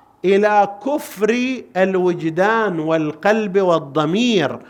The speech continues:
وهذا اللي تشير إليه الآية المباركة، وطبقته العقيلة زينب في هذا المورد. يقول: "هذول الذين أساءوا السوء آخر أمرهم أن يصبحوا مكذبين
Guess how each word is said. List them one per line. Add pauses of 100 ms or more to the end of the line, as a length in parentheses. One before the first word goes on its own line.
(180)
وهذا
اللي
تشير
إليه
الآية
المباركة، (380)
وطبقته
العقيلة
زينب
في
هذا
المورد. (380)
يقول:
"هذول (400)
الذين
أساءوا
السوء (420)
آخر
أمرهم
أن
يصبحوا
مكذبين